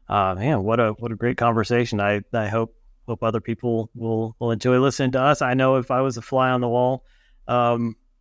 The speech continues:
you know, I would've, I would've enjoyed listening. So, um, hopefully, hopefully your listeners will feel the same way.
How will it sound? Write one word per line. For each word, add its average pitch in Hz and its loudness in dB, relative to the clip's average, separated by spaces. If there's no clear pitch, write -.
you 120 -12
know, 117 -4
I 110 -4
would've, 117 -4
I 120 -2
would've 117 -4
enjoyed 117 0
listening. 120 -2
So, 117 2
um, 107 0
hopefully, 117 -2
hopefully 123 -2
your 120 0
listeners 123 -2
will 113 -6
feel 127 -4
the 127 -12
same 131 -4
way. 131 -4